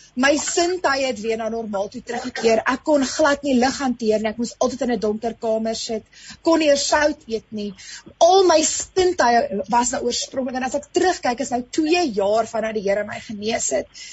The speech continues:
En dit was gewoonlik met, as mense beter raak met fibro, jy weet, dit raak beter, maar dan kom dit weer terug. En in twee jaar kan ek sê, die Here het nie net my pyn weggevat nie.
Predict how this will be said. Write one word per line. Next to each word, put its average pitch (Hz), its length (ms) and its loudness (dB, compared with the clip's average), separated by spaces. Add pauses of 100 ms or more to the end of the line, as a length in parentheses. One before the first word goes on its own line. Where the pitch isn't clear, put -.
(420)
En 285 380 4
dit 277 180 4
was 320 240 4
gewoonlik 330 560 -2
met, 294 320 -4
as - 280 -6
mense 269 340 -2
beter 269 400 -2
raak 226 260 -4
met 233 180 -10
fibro, 226 360 2 (440)
jy 269 100 0
weet, 277 220 6
dit - 20 0
raak 262 240 0
beter, 262 300 0
maar 240 100 0
dan 226 120 -4
kom 277 140 -4
dit 262 120 -4
weer 226 160 -4
terug. 240 240 -6
En 247 140 -8
in 254 180 -4
twee 339 400 2
jaar 214 520 2 (360)
kan 285 160 2
ek 294 140 0
sê, 302 220 2
die 269 80 -2
Here 262 140 4
het - 60 -4
nie 370 160 -4
net 269 40 -10
my 254 120 -6 (100)
pyn 320 300 2
weggevat 185 560 -10 (100)
nie. 254 100 -12